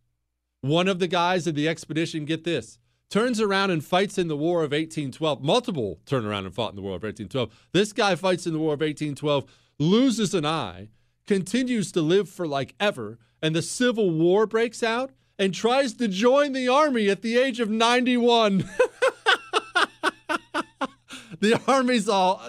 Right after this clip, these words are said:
"Dude, what? Are you serious?" They probably should have let the guy in, live to the age of ninety-eight with one eye. That's the good news. The bad news is Lewis, Lewis did not do well. Remember,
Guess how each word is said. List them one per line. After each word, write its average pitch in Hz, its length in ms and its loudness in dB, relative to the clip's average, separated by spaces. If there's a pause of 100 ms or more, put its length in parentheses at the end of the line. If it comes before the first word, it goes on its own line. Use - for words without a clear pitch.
(140)
"Dude, 180 340 0
what? 262 340 2 (580)
Are 160 60 -2
you 180 100 0
serious?" 339 520 -2 (420)
They 170 100 2
probably 262 320 2
should 220 180 -2
have 190 80 2
let 185 140 2
the 175 120 -2
guy 175 200 2
in, 180 260 0 (140)
live 190 240 2
to 214 80 -4
the 190 220 -2
age 190 200 0
of 165 120 -6
ninety-eight 170 580 0
with 117 120 -4
one 139 260 -2
eye. 92 240 -6 (2250)
That's 143 260 -2
the 156 120 -6
good 131 200 -2
news. 95 220 -8
The 113 100 -10
bad 120 300 -2
news 120 300 -6
is 117 160 -4
Lewis, 110 580 -4 (1160)
Lewis 104 260 -2
did 98 180 -6
not 90 240 -6
do 80 160 -10
well. - 360 -20 (280)
Remember, 120 680 -4